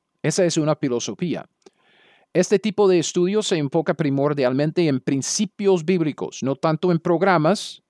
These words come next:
que podemos montar en una iglesia local. Programas vienen luego, ¿ok? Porque una vez que tengamos una idea de lo que la Biblia dice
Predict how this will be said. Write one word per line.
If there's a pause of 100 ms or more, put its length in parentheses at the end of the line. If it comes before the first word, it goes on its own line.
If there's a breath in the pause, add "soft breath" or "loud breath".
(120)
que
podemos
montar
en
una
iglesia
local. (200)
Programas
vienen
luego, (520)
¿ok? (1000 soft breath)
Porque
una
vez
que
tengamos
una
idea (460)
de
lo
que
la
Biblia
dice